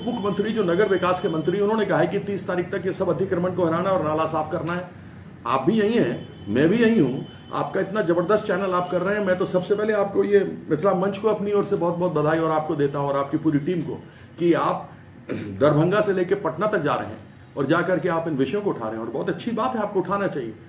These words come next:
विशेष करके दरभंगा का, मिथिला का कोई आदमी जाए और पटना पाटलिपुत्र में जा करके, मगध में, वहां जा करके बात को उठा सके, इससे मजेदार बात और क्या हो सकती है? तो आपके माध्यम से मैं कह रहा हूं, ये चीज पूछिएगा आप जरूर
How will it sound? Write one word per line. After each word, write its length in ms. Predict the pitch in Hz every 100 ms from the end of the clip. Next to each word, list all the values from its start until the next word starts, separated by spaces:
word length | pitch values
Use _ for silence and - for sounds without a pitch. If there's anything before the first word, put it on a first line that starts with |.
| -
विशेष 300 | 123 117 185
करके 220 | 180 147 180
दरभंगा 420 | 139 143 175 175
का, 120 | 175
मिथिला 340 | 143 156 180
का 100 | 180
कोई 200 | 170 165
आदमी 280 | 143 147 165
जाए 340 | 135 147 180 - - -
और 120 | 139
पटना 260 | 135 156 165
पाटलिपुत्र 540 | 147 156 170 175 180
में 180 | 165 147
जा 140 | 143
करके, 360 | 185 143 117 - - - 120
मगध 260 | 147 180
में, 300 | 151 127 139 - -
वहां 180 | 127 160
जा 100 | 151
करके 260 | 151 175 165
बात 320 | - 131 185
को 80 | 214
उठा 200 | 143 147
सके, 220 | 143 139
इससे 180 | 123 -
मजेदार 320 | 214 170 214
बात 200 | 233 226
और 120 | 240
क्या 120 | 247 220
हो 80 |
सकती 280 | 143 - -
है? 120 | - - - - - -
तो 60 | 151
आपके 220 | 151 -
माध्यम 320 | 262 269 269
से 120 | 233 233
मैं 140 | 208
कह 100 | 143
रहा 100 | 123
हूं, 100 | 120
ये 80 | 156
चीज 260 | 190 208
पूछिएगा 640 | - - 175 190 302 285 262
आप 100 | 196
जरूर 260 | 143 -